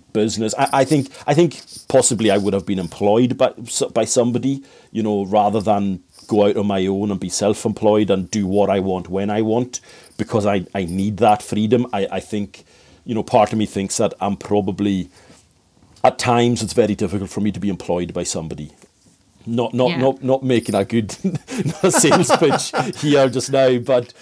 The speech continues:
Speaker 1: I, I need to be my own boss. If somebody asks me to do a job today,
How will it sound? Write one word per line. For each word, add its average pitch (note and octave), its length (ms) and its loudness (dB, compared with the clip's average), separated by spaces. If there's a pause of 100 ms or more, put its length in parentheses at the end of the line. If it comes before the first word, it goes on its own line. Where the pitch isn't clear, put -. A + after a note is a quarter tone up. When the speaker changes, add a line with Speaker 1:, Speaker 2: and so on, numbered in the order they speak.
(200)
Speaker 1:
I, C3 180 -2
I C3 120 2
need C#3 240 0
to C#3 80 -4
be B2 140 2
my A2 180 -2
own G#2 200 -2
boss. G2 380 -2 (260)
If E3+ 140 4
somebody C3 480 2
asks - 360 -4
me A#2 140 -2
to A2 120 -8
do A2 220 2
a G2 40 2
job G2+ 340 -2
today, F#2 420 -4